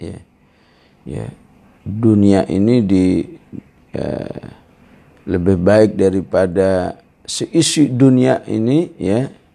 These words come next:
masih dikali sepuluh kali lagi, ya. Itu K W-nya surga, ya. Gimana dengan,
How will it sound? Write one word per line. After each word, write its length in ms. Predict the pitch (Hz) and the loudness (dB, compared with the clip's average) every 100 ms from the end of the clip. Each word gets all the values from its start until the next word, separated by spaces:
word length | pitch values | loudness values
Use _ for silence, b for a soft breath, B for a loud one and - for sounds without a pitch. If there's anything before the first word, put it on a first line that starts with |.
| _ _ _ _ | _ _ _ _
masih 400 | 123 127 120 165 | 2 2 4 2
dikali 720 | 135 135 - 120 113 151 156 | 4 0 2 0 2 2 0
sepuluh 480 | - - - 143 131 | -6 -8 0 2 2
kali 320 | 117 117 113 | 0 0 0
lagi, 320 | 107 98 - - _ _ - | -2 -4 -8 -20 _ _ -18
ya. 160 | 80 - _ _ _ b b b b b b b b b _ _ | -18 -20 _ _ _ b b b b b b b b b _ _
Itu 320 | 101 101 123 | -4 -2 -4
K 240 | - 113 | -2 0
W-nya 400 | 104 107 104 101 | 2 0 -2 -6
surga, 400 | 101 101 92 98 98 _ _ _ | -6 -8 -8 -14 -18 _ _ _
ya. 160 | - - - | -20 -18 -8
Gimana 480 | 113 107 98 92 120 | 0 2 2 0 0
dengan, 480 | 101 90 117 143 | -2 0 0 0